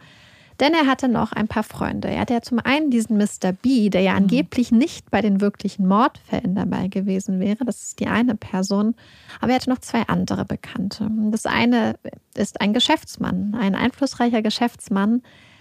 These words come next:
Speaker 1: der Bevan Spencer von einem zum Beispiel auch in Haft immer besucht hat und der ihn auch abends, nachdem die Polizei ihn vernommen hatte und so, ihn besucht hat, ganz viel mit ihm geredet hat.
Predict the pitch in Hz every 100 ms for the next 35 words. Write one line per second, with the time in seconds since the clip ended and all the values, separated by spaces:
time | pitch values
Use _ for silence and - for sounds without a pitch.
0 | - - - 226 220 220 208 - 202 208
1 | 208 - 202 - 202 - 196 202 - 202
2 | 196 - - 214 - 214 208 208 208 208
3 | 226 285 - - 208 196 190 190 196 -
4 | - 214 214 208 208 202 202 208 - 208
5 | 247 233 - 208 214 208 196 214 - 247
6 | 262 254 247 247 226 226 220 233 220 214
7 | 214 - 208 214 208 202 202 233 233 -
8 | 220 - 208 - 214 208 196 190 226 302
9 | 269 240 - 226 -